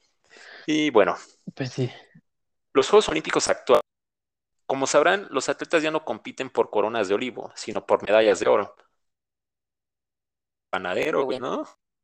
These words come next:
Speaker 2: <laughs> El
Speaker 1: A su
Speaker 2: panadero se quedó
Speaker 1: Sí, güey,
Speaker 2: a
Speaker 1: no,
Speaker 2: sus
Speaker 1: no, no.
Speaker 2: descendientes, ¿no? Eh,
Speaker 1: La
Speaker 2: güey, aunque sea
Speaker 1: neta.
Speaker 2: dos, para que veas <laughs> que
Speaker 1: Sí, güey, no
Speaker 2: somos
Speaker 1: manches.
Speaker 2: banda.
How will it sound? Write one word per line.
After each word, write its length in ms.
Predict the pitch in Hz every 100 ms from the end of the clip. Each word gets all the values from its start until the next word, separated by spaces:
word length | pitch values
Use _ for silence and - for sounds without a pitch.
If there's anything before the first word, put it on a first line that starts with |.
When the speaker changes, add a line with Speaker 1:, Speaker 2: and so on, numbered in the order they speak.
| _ _ -
Speaker 2:
<laughs> 1200 | 175 143 - 240 - 190 185 156 143 135 - - - - - - - - - _ _ -
El 580 | 190 - 196 165 151
Speaker 1:
A 60 | -
su 140 | 143
Speaker 2:
panadero 240 | 135 147 156
se 160 | 135 120
quedó 560 | 123 123 131 156 156 139 _ _ _ _
Speaker 1:
Sí, 200 | - 220 -
güey, 160 | - 139
Speaker 2:
a 140 | 147 135
Speaker 1:
no, 0 |
Speaker 2:
sus 160 | 139
Speaker 1:
no, 0 |
no. 0 |
Speaker 2:
descendientes, 760 | 135 127 131 127 139 160 156 131
¿no? 260 | 135 185 214 _ _ - - _ - -
Eh, 180 | 233 240
Speaker 1:
La 0 |
Speaker 2:
güey, 120 | 180
aunque 180 | 151 113
sea 180 | 185 180
Speaker 1:
neta. 20 |
Speaker 2:
dos, 300 | 170 175 170
para 120 | 135
que 140 | 127 123
veas 400 | 127 127 - _ _ _ -
<laughs> 180 | 170 135
que 280 | 175 139
Speaker 1:
Sí, 360 | 120 101 101 92
güey, 140 | 92
no 120 | 92 95
Speaker 2:
somos 340 | 139 135 135 123
Speaker 1:
manches. 0 |
Speaker 2:
banda. 520 | 120 113 113 117 -